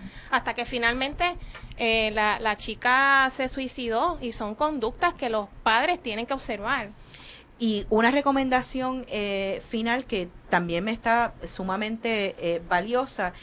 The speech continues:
Speaker 2: es que usted tiene como padre, dice la, la asociación, la Academia Americana de Pediatría, usted tiene como, como padre ponerle unos límites al uso de el internet,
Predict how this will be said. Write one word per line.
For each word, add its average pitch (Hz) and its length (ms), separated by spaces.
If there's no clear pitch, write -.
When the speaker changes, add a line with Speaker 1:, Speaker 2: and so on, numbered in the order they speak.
Speaker 2:
es 233 80
que 285 120
usted 254 240
tiene 254 460
como 214 300
padre, 240 500
dice 214 560
la, 175 560
la 180 160
asociación, 185 720
la 170 440
Academia 185 600
Americana 185 400
de 202 80
Pediatría, 214 560
usted 269 180
tiene 269 300
como, 262 260
como 247 300
padre 240 520
ponerle 226 400
unos 269 240
límites 269 840
al 180 240
uso 277 500
de 180 240
el 185 180
internet, 175 600